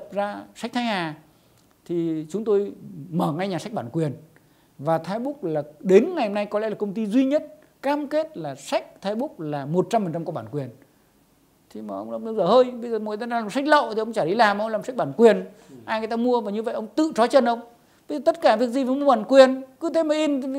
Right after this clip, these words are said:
Speaker 1: tất, tất cả nước nó làm, thế ông tự lấy bản quyền, bản quyền rồi còn lập ra cái nhà sách bản quyền nữa.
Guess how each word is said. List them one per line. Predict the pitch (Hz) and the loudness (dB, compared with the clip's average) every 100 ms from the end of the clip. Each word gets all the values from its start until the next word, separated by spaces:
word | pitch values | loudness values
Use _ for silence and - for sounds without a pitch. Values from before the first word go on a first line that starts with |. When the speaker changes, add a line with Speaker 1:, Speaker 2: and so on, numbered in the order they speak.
| 247 | -6
Speaker 1:
tất, | 294 247 | -6 -2
tất | 311 311 | 0 2
cả | 240 | 2
nước | 220 339 | 4 2
nó | 294 | 0
làm, | 285 247 | 0 0
thế | 285 | 2
ông | 277 269 | 0 -2
tự | 269 262 269 - - | -8 -10 -12 -18 -12
lấy | 254 262 | -4 2
bản | 233 202 | 2 6
quyền, | 269 247 | 8 8
bản | 233 226 | 6 -2
quyền | 254 | -2
rồi | 233 | -2
còn | 233 233 | -2 2
lập | 254 254 | 4 4
ra | 277 | 2
cái | 269 | 2
nhà | 240 | -2
sách | 349 | -4
bản | 269 190 | -6 -6
quyền | 233 226 | -6 -6
nữa. | 233 | -8